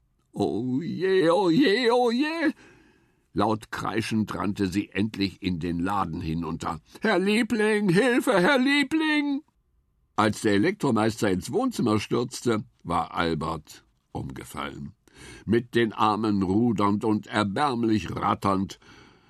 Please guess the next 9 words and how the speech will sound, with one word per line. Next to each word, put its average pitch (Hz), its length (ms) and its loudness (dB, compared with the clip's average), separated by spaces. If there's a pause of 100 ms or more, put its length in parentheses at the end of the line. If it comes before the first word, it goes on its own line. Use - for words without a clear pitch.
(120)
lag 92 360 -2
er 82 240 -4
auf 80 160 -6
dem 78 240 -8 (160)
quatschnassen - 1040 -12
Teppich. - 560 -14 (1300)
„Herrje, 101 1040 -2
Frau - 300 -6
Schnupp“, - 600 -6